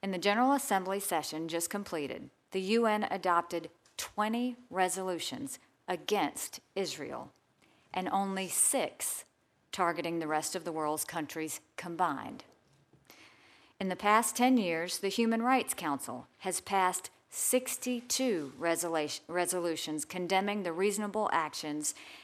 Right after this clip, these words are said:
Israel takes to defend its security. Meanwhile, the world's worst human rights abusers in Syria, Iran, and North Korea received far fewer condemnations.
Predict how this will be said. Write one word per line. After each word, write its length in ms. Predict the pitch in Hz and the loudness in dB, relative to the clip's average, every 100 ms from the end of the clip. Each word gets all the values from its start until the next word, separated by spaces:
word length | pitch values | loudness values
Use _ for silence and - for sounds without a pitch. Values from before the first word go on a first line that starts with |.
| - | 0
Israel 560 | 202 202 170 151 143 160 - _ | 2 2 0 -2 -4 -6 -18 _
takes 320 | - 160 147 - | -6 -4 -4 -8
to 140 | 185 | -6
defend 420 | 196 - 165 156 | -6 -4 -4 -4
its 140 | 151 - | -4 -6
security. 580 | 185 196 156 131 - - _ _ _ - _ _ | -4 -4 -4 -4 -10 -18 _ _ _ -20 _ _
Meanwhile, 720 | 202 277 220 143 139 151 202 _ _ _ | 4 4 6 2 2 -2 -6 _ _ _
the 100 | 190 | 0
world's 420 | 185 185 185 - | 4 4 4 -2
worst 440 | 170 254 285 - | 0 2 2 -4
human 300 | - 180 156 | -4 -4 -2
rights 340 | 147 139 - 165 | -2 -4 -4 -6
abusers 560 | 165 147 156 185 190 - | -6 -6 -6 -6 -8 -8
in 160 | 190 185 | -8 -4
Syria, 560 | - 247 165 127 - - _ _ | 0 2 2 -2 -6 -10 _ _
Iran, 560 | 175 185 185 156 156 170 - - | -4 -2 0 0 -2 -6 -16 -10
and 100 | 175 | -4
North 260 | 170 185 | -4 -4
Korea 460 | - 208 165 143 151 - _ _ | -6 -6 -4 -6 -8 -12 _ _
received 520 | 175 190 - 202 180 - | -10 -4 0 0 -2 -10
far 360 | - 208 196 196 | -2 2 2 0
fewer 520 | - 262 233 143 135 - _ - | -4 -4 -2 -2 -6 -14 _ -10
condemnations. 960 | 170 151 143 143 - - - - - | -6 -4 -4 -6 -8 -10 -10 -14 -18